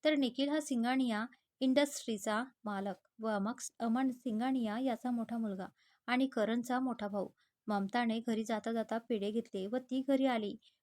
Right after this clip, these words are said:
व घरात आल्या आल्या आशूला घेऊन गोल गोल फिरू लागली. "आशू, आशू, guess what?" ममता आनंदाने म्हणाली. आशू तिला चिडवत म्हणते, "काय तुझा चेहरा व हेल्थ बघून काढून टाकले का तुला कंपनीतून? इंटरव्ह्यू न देता जा यार,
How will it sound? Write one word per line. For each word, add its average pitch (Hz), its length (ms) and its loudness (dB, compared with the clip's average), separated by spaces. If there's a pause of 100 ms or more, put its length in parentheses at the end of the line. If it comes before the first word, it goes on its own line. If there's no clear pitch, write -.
व 247 80 2
घरात 220 320 0
आल्या 247 260 0
आल्या 220 220 0
आशूला 247 420 -2
घेऊन 240 300 -2
गोल 240 240 2
गोल 233 180 -2 (100)
फिरू 208 160 0
लागली. 190 320 -4 (400)
"आशू, 214 440 2
आशू, 254 420 2 (420)
guess 269 340 2
what?" 277 420 0 (160)
ममता 214 400 -2
आनंदाने 214 460 -2
म्हणाली. 202 340 -4 (420)
आशू 208 360 -2
तिला 285 160 2
चिडवत 254 380 0
म्हणते, 214 300 -2 (240)
"काय 262 280 2
तुझा 277 340 2
चेहरा 233 440 0 (340)
व 262 120 2
हेल्थ 240 300 0
बघून 277 280 2
काढून 240 300 0
टाकले 277 280 -2
का 330 200 -2
तुला 330 180 2
कंपनीतून? 262 640 -4 (360)
इंटरव्ह्यू 254 420 2
न 269 160 2
देता 247 340 -2 (380)
जा 214 260 0
यार, 233 240 -2